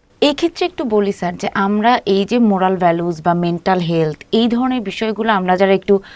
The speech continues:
শহরে থাকি, তাদের মধ্যে আমরা তবুও এখন একটু, আমরা একটু কনসার্ন দেখাই,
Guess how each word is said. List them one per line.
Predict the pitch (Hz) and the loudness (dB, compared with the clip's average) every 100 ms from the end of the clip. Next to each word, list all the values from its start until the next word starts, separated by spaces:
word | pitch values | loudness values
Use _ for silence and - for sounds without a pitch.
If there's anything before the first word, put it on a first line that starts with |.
| - - | -20 0
শহরে | - 202 202 196 | 4 6 6 4
থাকি, | 180 160 175 165 190 _ _ _ | 2 -2 -2 -2 -6 _ _ _
তাদের | 240 214 247 254 | 4 6 6 4
মধ্যে | 240 214 226 | 2 2 4
আমরা | 214 190 202 202 - | 4 6 4 4 4
তবুও | 226 208 240 | 4 8 8
এখন | 196 208 196 | 6 4 0
একটু, | 185 190 | 2 2
আমরা | 180 | 2
একটু | 180 202 | 0 -2
কনসার্ন | 180 160 185 175 | 0 0 0 0
দেখাই, | 160 151 160 151 | 2 0 0 -2